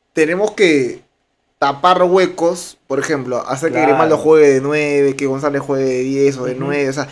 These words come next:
Speaker 1: hay que tapar esos huecos porque no hay banca. Mira, acá, por
Speaker 2: Sí.
Speaker 1: ejemplo, Willy pone, "Discrepo contigo, con Yotun jugamos con uno menos, no corre, le inventaron un puesto para huevear en el campo, tan, tan difícil es decirlo,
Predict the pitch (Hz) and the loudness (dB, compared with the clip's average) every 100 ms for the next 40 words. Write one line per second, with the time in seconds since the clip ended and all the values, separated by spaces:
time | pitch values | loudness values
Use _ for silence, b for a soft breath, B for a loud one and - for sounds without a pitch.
0 | B B B - - 240 202 202 226 202 | B B B -14 -6 2 2 2 0 0
1 | 190 214 214 190 165 156 175 190 214 170 | 4 4 4 -4 -4 -2 -2 0 0 -2
2 | 127 120 131 b b b 170 147 147 196 | -8 -14 -20 b b b 0 2 2 0
3 | 196 196 208 202 B B 165 202 190 175 | 0 0 0 0 B B 0 4 4 2
4 | 147 139 165 247 247 208 180 180 135 123 | 0 0 0 0 0 -2 -4 -2 -2 -2
5 | 151 160 233 214 214 220 220 175 180 170 | -4 -4 -8 0 0 0 -2 -4 -2 0
6 | 170 143 127 156 185 202 208 208 185 151 | 0 -2 -6 -4 -2 2 2 2 0 -2
7 | 139 170 180 175 175 160 - 175 175 175 | -2 -2 0 -2 -4 -8 -6 -6 -4 -4
8 | 151 139 139 165 165 143 156 170 160 165 | -2 0 2 0 0 -4 -4 -4 -2 -4
9 | 160 151 160 160 165 170 160 156 143 180 | -4 -6 -4 -4 -8 -4 -2 -2 -2 -2
10 | 175 190 | -2 -10